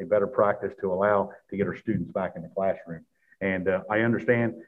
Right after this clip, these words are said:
we've been dealing with many different government agencies from the governor's mandate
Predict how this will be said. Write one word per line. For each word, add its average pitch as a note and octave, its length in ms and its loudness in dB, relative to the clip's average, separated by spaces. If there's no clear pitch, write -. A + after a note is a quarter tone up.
we've G#2 220 -2
been G#2+ 220 2
dealing A2+ 340 4
with G2 260 0
many A#2 220 0
different A2+ 320 -2
government G#2+ 400 0
agencies G#2+ 500 -4
from G2+ 200 0
the F2+ 80 -4
governor's G#2+ 640 0
mandate A2 480 -2